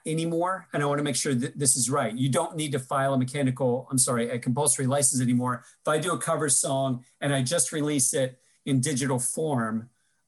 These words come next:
um, I can just upload it through my aggregator and I don't have to do anything because you guys are collecting the mechanical royalty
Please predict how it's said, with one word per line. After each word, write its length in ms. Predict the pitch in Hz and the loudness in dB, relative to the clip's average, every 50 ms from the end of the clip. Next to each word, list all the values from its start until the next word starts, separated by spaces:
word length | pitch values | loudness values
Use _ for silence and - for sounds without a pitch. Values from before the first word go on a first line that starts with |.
| _ _ - | _ _ -6
um, 400 | 131 127 120 120 120 120 117 117 - | -4 -2 0 0 2 0 0 0 -2
I 100 | 135 139 | -2 -2
can 180 | 131 - 151 131 | 0 0 0 2
just 240 | 135 131 - - | 2 2 2 0
upload 300 | - 151 131 151 143 139 | -2 -4 -2 0 0 0
it 40 | 131 | 0
through 200 | 127 - 151 135 | 0 -2 0 0
my 140 | 123 120 123 | 2 0 0
aggregator 680 | 127 127 120 127 123 123 123 110 127 123 123 120 127 135 | -2 -2 -2 0 0 0 0 0 0 0 0 0 -2 -2
and 120 | - 120 127 | -2 0 0
I 60 | 127 | 2
don't 140 | 131 131 131 | 2 2 0
have 140 | 127 123 127 | 0 -2 -2
to 80 | 127 | -4
do 200 | 107 135 135 131 | -2 0 0 2
anything 300 | 131 123 117 135 131 123 | 2 0 0 0 0 2
because 320 | 123 117 - 139 131 120 131 | 2 0 0 0 0 2 2
you 80 | 139 | 2
guys 260 | 135 139 135 127 127 | 2 2 0 0 -2
are 60 | 127 123 | -6 -6
collecting 680 | - - 135 127 123 123 - 139 123 120 117 117 113 _ _ _ _ _ _ - _ _ _ _ - | -10 -6 -4 -4 -4 -4 -2 -2 0 2 0 0 -2 _ _ _ _ _ _ -20 _ _ _ _ -2
the 60 | 143 | 0
mechanical 540 | 127 131 131 131 - 139 131 127 123 - 127 | 0 0 0 0 -2 -2 -2 -2 -2 0 0
royalty 680 | 120 123 123 123 117 117 - - 120 117 117 117 - | 2 2 2 2 0 -2 0 0 2 2 2 0 -4